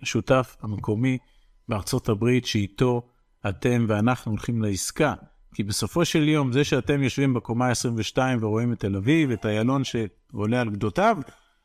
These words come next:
מישהו צריך לנעול את המגפיים ולהפשיל את הכפפות, ולאתר את המתחם של המולטי פמילי, ולעשות לו ניתוח כדאיות, ולראות איזה אוכלוסייה יש שם, ואיזה כבישים הולכים לסלול שם,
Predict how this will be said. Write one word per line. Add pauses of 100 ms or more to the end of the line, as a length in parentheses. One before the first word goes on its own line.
(240)
מישהו
צריך
לנעול
את
המגפיים (360)
ולהפשיל
את
הכפפות, (320)
ולאתר
את
המתחם
של
המולטי
פמילי,
ולעשות
לו
ניתוח
כדאיות,
ולראות
איזה
אוכלוסייה
יש
שם, (420)
ואיזה
כבישים
הולכים
לסלול
שם,